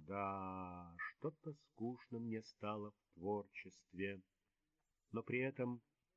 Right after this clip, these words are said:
бесконечная круговерть. Он работал на износ по шестнадцать-восемнадцать часов в сутки. Спать ложился в четыре часа утра,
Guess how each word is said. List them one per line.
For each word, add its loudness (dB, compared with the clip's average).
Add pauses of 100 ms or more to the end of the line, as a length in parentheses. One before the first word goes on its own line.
(280)
бесконечная 2
круговерть. 2 (800)
Он 4
работал 4
на 4
износ 0
по -6
шестнадцать-восемнадцать -4
часов -10
в -20 (100)
сутки. -12 (680)
Спать -6
ложился 0
в -20
четыре 2
часа -4
утра, -4